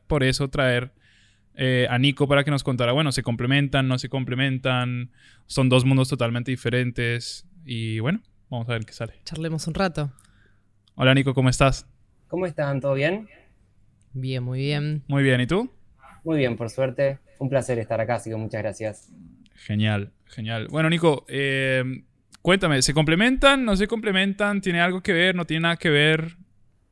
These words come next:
Speaker 3: Bueno, qué tema, ¿no? Todo un tema, Figma versus Illustrator. Sí, podríamos decir que se complementan. En algún punto ambos están relacionados con el mundo del diseño, así que sí, tienen un link en común. Pero también podríamos, de alguna manera, marcar ciertas diferencias.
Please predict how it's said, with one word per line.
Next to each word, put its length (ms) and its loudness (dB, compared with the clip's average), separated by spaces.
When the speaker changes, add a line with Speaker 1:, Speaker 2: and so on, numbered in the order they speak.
Speaker 3:
Bueno, 260 4
qué 140 0
tema, 340 0
¿no? 420 -2
Todo 140 4
un 160 0
tema, 300 -2
Figma 340 -4
versus 580 -6
Illustrator. 880 -4
Sí, 180 -2
podríamos 380 2
decir 160 -2
que 100 -6
se 100 -2
complementan. 840 -4
En 100 -6
algún 300 -4
punto 420 -2
ambos 240 -4
están 200 -6
relacionados 440 -6
con 140 -8
el 80 -6
mundo 200 -4
del 100 -6
diseño, 600 -4
así 240 -14
que 160 -6
sí, 200 -10
tienen 280 0
un 140 -2
link 380 -4
en 160 -14
común. 440 -2
Pero 180 -2
también 240 4
podríamos, 600 2
de 120 -4
alguna 220 0
manera, 300 0
marcar 380 -2
ciertas 340 -4
diferencias. 840 -2